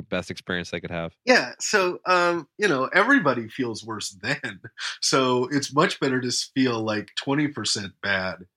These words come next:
Speaker 2: uh, during, during the design session than to feel a hundred percent bad after the game comes out.
Speaker 1: Right. Yeah. And that, and that just digs into the, the idea of, like, being able to argue well in a way that is, you know, that we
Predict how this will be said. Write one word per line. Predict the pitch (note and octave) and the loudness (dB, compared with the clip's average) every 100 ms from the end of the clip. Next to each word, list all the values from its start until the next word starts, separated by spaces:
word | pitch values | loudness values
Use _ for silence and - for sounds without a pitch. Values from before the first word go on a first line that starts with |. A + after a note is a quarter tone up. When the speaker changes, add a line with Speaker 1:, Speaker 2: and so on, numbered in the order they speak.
| _ _ _ _ G#2 | _ _ _ _ 0
Speaker 2:
uh, | G2+ G2+ G2+ G2+ F#2 | 2 2 2 -2 -4
during, | A2 A2+ A2 G2+ G2 _ | 0 2 0 -2 -8 _
during | A2+ A2 G#2 | -2 0 -2
the | G2+ | -4
design | F#2+ F#2+ G#2 A#2 B2 | -4 -2 0 0 0
session | - G2+ - G2+ F#2 F2 - | -2 -2 -2 -2 -4 -8 -6
than | G2+ | -4
to | G2 G2+ | -4 -2
feel | A#2+ G#2+ | 0 2
a | |
hundred | G2+ B2 A#2 | 4 2 0
percent | F#2+ G2 G#2 F2+ | -4 -2 -2 0
bad | G2 F#2+ | 0 0
after | F#2 G2 | -2 -4
the | F#2 | -8
game | F#2+ F2 | -10 -10
comes | - F2 | -14 -12
out. | C#2+ - _ _ _ _ _ _ _ - | -10 -10 _ _ _ _ _ _ _ -4
Speaker 1:
Right. | G2+ F#2+ - | -2 -2 -2
Yeah. | G2+ F2+ | 0 0
And | F#2 | 2
that, | B2 B2+ | 0 0
and | A2+ | -2
that | A#2+ A2+ | -2 -2
just | A2+ - | -6 -4
digs | A2+ F2+ | -4 -2
into | G2 F#2 G#2 | -4 -2 0
the, | F#2+ F#2 D2+ | 0 0 0
the | G2+ | 0
idea | G2 F#2 G#2 | 0 0 -2
of, | F#2+ | 0
like, | F#2 F2 _ | -4 -6 _
being | A2 A2+ G#2 | -2 0 0
able | G2 G2+ F#2+ F#2+ | 0 0 -2 -2
to | - G2+ F#2+ F#2 F2 E2 _ _ _ _ _ - | -2 0 2 2 0 -4 _ _ _ _ _ -2
argue | D3 E3 C#3 C3+ C3 | 0 0 0 -2 0
well | G#2 F#2 F2 C#2 - _ | 0 0 0 -2 -8 _
in | G#2+ | 0
a | A2 | 2
way | G#2+ G#2+ | 2 2
that | G2+ G2+ | 2 2
is, | G#2 G2+ F#2+ - | 2 0 -2 -6
you | A2+ C3+ | -2 0
know, | C#3 C3 A#2+ | 2 2 2
that | A2 | 0
we | G2+ B2 C3+ C3 B2+ | -2 0 2 0 0